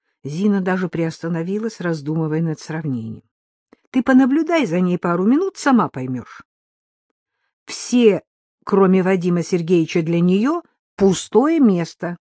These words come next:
"А что шеф? Как он к ней относится?" "Да никак. Как к красивой, престижной мебели. А она, ясен пень, замуж хочет. Не дай бог он вздумает на ней жениться.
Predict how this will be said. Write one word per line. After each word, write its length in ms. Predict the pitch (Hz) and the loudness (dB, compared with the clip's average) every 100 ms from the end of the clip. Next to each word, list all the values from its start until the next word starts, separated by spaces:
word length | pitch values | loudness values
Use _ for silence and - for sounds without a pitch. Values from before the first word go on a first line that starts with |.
| _ _ _ _ _ _ _ - | _ _ _ _ _ _ _ -8
"А 120 | 170 | -6
что 360 | - 226 247 - | -4 0 0 -2
шеф? 440 | - - 202 226 - _ _ _ _ _ _ _ | -12 -2 0 0 -4 _ _ _ _ _ _ _
Как 300 | - 240 - - | -2 -2 -2 -2
он 320 | 311 311 226 | 2 4 4
к 80 | - | 2
ней 180 | 180 208 | -2 -2
относится?" 720 | 269 247 160 123 - - - _ _ _ - | 0 0 -2 -8 -16 -18 -20 _ _ _ -2
"Да 180 | 302 | 2
никак. 640 | 339 262 - 127 95 - _ _ _ _ _ _ _ | 4 4 0 -10 -14 -20 _ _ _ _ _ _ _
Как 240 | - 240 - | -2 -2 0
к 40 | |
красивой, 800 | 220 202 185 - 208 254 320 381 | 0 0 0 -6 -2 -2 0 -2
престижной 680 | 247 190 - 247 277 294 277 | -2 -4 -4 -6 0 4 4
мебели. 720 | 208 185 180 175 175 170 180 | 4 2 0 0 -2 -4 -8
А 200 | 247 277 | -6 -4
она, 160 | 269 247 | -2 0
ясен 500 | 233 240 240 - 185 | -2 -4 -8 -4 -2
пень, 260 | - 180 151 | 0 -2 -4
замуж 600 | 113 139 180 226 233 233 | -6 0 4 6 4 0
хочет. 460 | - 208 151 - - | 0 0 0 -2 2
Не 140 | 220 | 4
дай 180 | 190 208 | 6 6
бог 240 | 180 196 | 4 2
он 140 | 202 185 | 0 -2
вздумает 460 | 180 196 196 196 | -2 0 0 0
на 100 | 202 | 0
ней 200 | 196 185 | 0 0
жениться. 640 | 170 190 185 165 - 165 | 2 0 0 -2 -6 -10